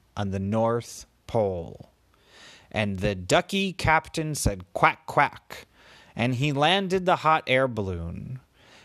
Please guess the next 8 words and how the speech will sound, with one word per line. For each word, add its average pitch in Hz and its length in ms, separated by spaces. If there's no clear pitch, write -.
And 160 380
Sophia 185 640
saw 107 680
that 127 680
the 120 420
ice 190 360
cream 139 340
cones 107 800